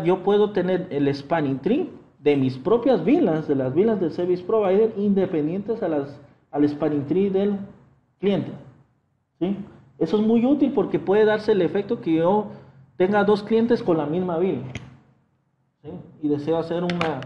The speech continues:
una, una conmutación. De hecho, podemos hacer un, un ejercicio así interesante de Q and Q. Valiéndome en esta situación, en este escenario, en la que me dicen a mí en el examen, "Miren,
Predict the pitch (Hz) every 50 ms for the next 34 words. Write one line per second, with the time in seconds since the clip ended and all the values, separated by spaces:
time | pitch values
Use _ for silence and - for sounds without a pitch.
0 | - - - 151 147 147 147 - - - 170 160 156 147 147 147 147 147 170 185
1 | 233 - - - - - 262 294 - - - 226 226 240 226 214 220 226 233 226
2 | 220 220 214 208 202 214 208 - 196 - - 214 214 - 214 196 196 - 208 214
3 | 208 196 170 - - - - _ _ _ _ _ _ _ _ _ _ _ _ -
4 | 160 156 147 - 190 208 202 196 170 151 135 123 127 131 - - - - _ _
5 | - 190 190 185 190 196 185 196 - - - - - _ _ _ _ _ _ _
6 | _ _ _ _ _ _ _ _ _ _ _ _ _ _ _ _ _ _ _ _
7 | _ _ _ - 151 170 185 220 247 302 320 294 254 214 196 190 240 311 - -
8 | - 196 - 180 147 147 147 - - 214 269 339 - - - 147 160 190 196 202
9 | 254 - 226 170 156 180 247 294 262 180 156 160 - - - - - _ _ _
10 | _ _ _ _ _ _ _ _ 139 147 151 156 147 147 160 147 143 143 156 190
11 | 196 - 226 214 196 190 196 220 233 220 196 156 - - 214 214 185 165 165 170
12 | 196 247 285 269 247 - -